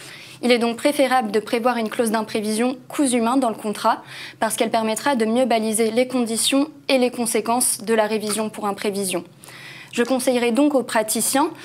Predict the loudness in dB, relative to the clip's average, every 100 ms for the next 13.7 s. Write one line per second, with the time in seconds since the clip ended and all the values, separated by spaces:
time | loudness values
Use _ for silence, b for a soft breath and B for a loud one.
0 | B -2 -2 0 0 4 4 2 0 -2
1 | 2 2 2 2 0 0 -4 0 0 0
2 | -4 B B B 2 2 0 0 0 0
3 | 2 2 2 0 2 4 4 0 0 0
4 | 2 0 0 -2 -4 -4 -2 -2 -2 -2
5 | -6 -4 -2 0 0 -2 -4 -6 -2 0
6 | -2 -4 B B B B B 4 4 4
7 | 2 2 0 0 0 0 -2 -4 -2 0
8 | 0 0 2 2 0 -4 B B -2 -2
9 | -2 0 0 2 2 2 2 0 0 0
10 | 2 4 4 2 0 -2 -2 -4 -6 -20
11 | B B B B B 2 4 2 2 2
12 | 0 2 2 2 2 2 2 2 2 2
13 | 0 0 -4 -2 2 2